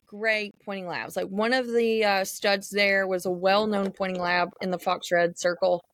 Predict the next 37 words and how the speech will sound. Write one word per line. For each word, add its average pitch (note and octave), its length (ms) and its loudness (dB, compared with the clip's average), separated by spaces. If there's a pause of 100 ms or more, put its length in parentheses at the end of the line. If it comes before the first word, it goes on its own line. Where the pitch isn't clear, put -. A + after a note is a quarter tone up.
(120)
I C4 420 0
didn't D#4+ 240 -4
take B3+ 340 -2
to G#3 220 0
it F#3 140 4 (180)
because G#3+ 640 0
I G3+ 60 2
was G3 240 -4
such C4 320 0
a F4 80 -6
snob A#3 640 -4
about G3+ 500 0 (220)
the A3+ 80 2
short - 400 0
hair F#3 420 4 (220)
that G#3 160 -4
when A#3+ 160 0
I G#3+ 240 2 (120)
fell D4 280 -4
in D#4 60 -8
love D#4 120 -6
with D4+ 100 -8
the D4 60 -4
lab, A3+ 400 2
I G#3 60 -2
was G#3 160 -6
like, G3 340 0 (220)
"It B3 160 0
has B3+ 380 0
its B3+ 280 2
job B3 480 -2 (260)
and F#3+ 160 -6
the F#3 60 -2
pointer C4+ 440 0
has C#4+ 220 0
its A#3+ 240 2
job, G#3 520 0